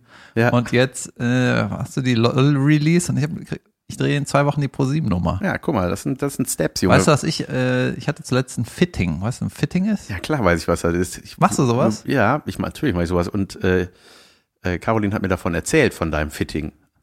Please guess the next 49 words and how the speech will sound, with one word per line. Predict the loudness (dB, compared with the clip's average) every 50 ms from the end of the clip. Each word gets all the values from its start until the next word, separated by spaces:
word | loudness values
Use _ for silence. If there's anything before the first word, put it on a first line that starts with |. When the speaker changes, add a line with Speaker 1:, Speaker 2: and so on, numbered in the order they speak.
| _ _
Speaker 1:
Dass | -2 -2 -2 -2 -4 -12 -8
du | -2
so | 2 4 4
ein | 6 6
Hemd | 6 6 4 4 2 2
anhattest | 2 2 2 2 0 -2 0 0
und | 0
warst | 0 2
so, | 0 0 0 0 -2
„Ja, | -4 -6 -6 -6 -6 -4
nee, | -2 -2 0 0
weiß | 0 0 0 0
nicht.“ | 0
Und | 2
dann | 2 4 4
hast | 4 4 4
du | 2 2
gesehen, | 2 0 -10 -20 -14 -6 -2
„Ja, | 0 2
hundertfünfzig | 2 2 2 2 0 2 0 0 0 0 -2
Euro, | -2 -2 -2 -2 -2 2
geil.“ | 2 2 4 4 2 0 -2 -2 -4 -4 -4 -4 -6 -6 -4 -4 -4 -2 0 2
Speaker 2:
Moment. | 4 4 4 6 4 4 4 2 -2 -4 -2 -2 -2 0 0 -2 -2 0 0 -4 -4 -6 -4 -6 -6 -8 -8 -10 -14 -16 -14 -12 -14 -14 -14 -14 -20 -14 -8
<laughs> | -4 -2 -2 0 0 0 0 0 0 -2 -4 -2 4
Pass | 6 6 8
auf. | 8 6 4 2 -2 -10 -20 _ -20 -20 -20 -14 -8 -6 -2 0 2
Das | 2 2 2 0 -2 -2
stimmt | 0 2 2 2 2 2
in | 0 0
Teilen. | 2 4 4 6 6 6 4 2 0 -2 -6 -10 -8
Speaker 1:
Okay. | -6 -2 2 2 2 2 2
Speaker 2:
Also | 0 2 2 2
ein | 2
Fitting | 2 2 2 4 2 2 2
bedeutet | 2 4 4 4 4 4 2 -2 -2
für | 2 2 4 4
die | 4 6
Leute, | 6 6 4 4 2
die | -2
keine | -2 -2 -2 2 2 2 2 2 -2 -4
Pro | -6 -10 -12
sieben | -12 -10 -8 -6 -6 -4
Sendung | -2 -2 -2 -2 -2 0 2
haben, | 2 4 4 6 6 6 4
<laughs> | 6 6 6 6 8 6 6 8 8 6 6 6
ich | 6 6
erkläre | 6 4 4 4 6 6 8 8 8 8 8
das | 8 8 8 6 4
kurz. | 4 6 8 8 8 6 4 2 -4 2 6